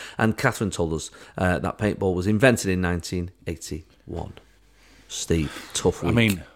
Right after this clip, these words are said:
Speaker 1: Tough
Speaker 2: all,
Speaker 1: week.
Speaker 2: all good. Very tough week.
Speaker 1: Sol-,
Speaker 2: All
Speaker 1: actually,
Speaker 2: good.
Speaker 1: it was
Speaker 2: Lots
Speaker 1: a solid week. You're right.
Speaker 2: Really was. The, the,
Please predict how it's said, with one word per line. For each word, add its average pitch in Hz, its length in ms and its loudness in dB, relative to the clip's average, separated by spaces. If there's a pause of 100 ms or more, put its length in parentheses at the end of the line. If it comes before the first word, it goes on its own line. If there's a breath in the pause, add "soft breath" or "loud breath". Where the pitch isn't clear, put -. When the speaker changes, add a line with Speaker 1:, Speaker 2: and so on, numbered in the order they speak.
(100)
Speaker 1:
Tough - 160 -4
Speaker 2:
all, 120 600 6
Speaker 1:
week. 85 140 -4
Speaker 2:
all 98 240 6
good. 76 340 -4 (240)
Very 87 280 2
tough - 320 -8
week. 73 320 -6
Speaker 1:
Sol-, 107 260 -4
Speaker 2:
All 98 200 2
Speaker 1:
actually, 131 240 2
Speaker 2:
good. - 60 6
Speaker 1:
it 107 60 4
was 101 140 4
Speaker 2:
Lots 107 120 4
Speaker 1:
a - 40 -4
solid 98 220 2
week. 82 240 -2
You're 95 120 2
right. 120 240 -2 (220)
Speaker 2:
Really 92 400 -4
was. 73 420 -4
The, 90 120 -2
the, 85 280 -12